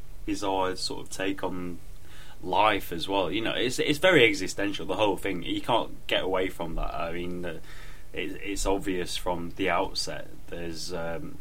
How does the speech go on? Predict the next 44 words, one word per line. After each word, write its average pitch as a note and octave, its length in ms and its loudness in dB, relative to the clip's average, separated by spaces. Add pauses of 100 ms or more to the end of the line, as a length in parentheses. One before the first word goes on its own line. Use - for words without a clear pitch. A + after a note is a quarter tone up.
(100)
Jason G2+ 640 2
has, F#2+ 400 0
uh, E2+ 380 -2 (240)
an G2+ 120 -2
ulterior F#2+ 540 0
motive E2+ 460 -4
here D#2+ 180 -4
about D#2 300 -6
questioning - 640 -6 (360)
what, G2+ 340 -2
what G#2 260 2
are F#2+ 40 -2
we G2+ 140 2
doing, F#2 540 -2
what's - 240 -4
the - 80 -6
point F2 340 -4
of E2 120 -6
it D#2 80 -6
all, E2 420 -4
you E2 140 -6
know. D3 200 -6 (140)
I D#2+ 100 -6
mean, D#3+ 340 -6
th-, D#2 200 -6
these F#2+ 240 -2
are D#2+ 140 -4 (320)
age-old E2 440 -6
questions - 540 -6
anyway. D#3 380 -6 (580)
Uh, G#2 300 6
but A#2+ 220 0
he C3 120 6
does C#3+ 220 8
it D3 160 6
in A#2 460 6
this G#2+ 380 0 (280)
amazing C3 580 4
way, G2 160 4
which F#2+ 220 -2
I F#2+ 140 10
refer - 400 12
to E2 120 -2
as D#2+ 60 -4